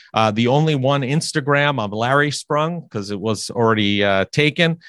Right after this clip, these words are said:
And then I also have a podcast, which we do have some guests on there that talk about purpose,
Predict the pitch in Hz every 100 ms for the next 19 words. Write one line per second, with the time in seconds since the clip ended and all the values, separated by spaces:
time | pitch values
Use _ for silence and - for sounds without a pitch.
0 | - - 156 175 185 196 220 247 180 135
1 | - 156 160 - 127 120 - 135 147 135
2 | 165 196 123 151 127 - 151 147 147 120
3 | 139 143 - 143 135 131 127 139 131 117
4 | 117 - - - - - 135 147 139 123
5 | 120 - - 123 120 185 190